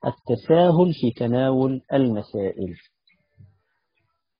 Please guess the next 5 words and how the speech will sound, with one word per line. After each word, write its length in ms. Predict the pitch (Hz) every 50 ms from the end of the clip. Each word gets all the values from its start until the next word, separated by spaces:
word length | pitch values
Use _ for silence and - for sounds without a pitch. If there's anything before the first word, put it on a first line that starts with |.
| _ _ _ _ _ _ _ _ _ _ _ _ _ _ _ _ _ _ _ _ _ -
فهذا 960 | 131 131 131 131 123 - - - 127 117 113 113 110 - 113 135 170 214 208 196
التساهل 600 | - _ - 139 - - 147 123 117 117 107 101
في 140 | - 120 110
تناول 400 | - 120 120 139 160 170 160 151
المسائل 640 | 143 135 131 - - 156 147 135 - 127 127 139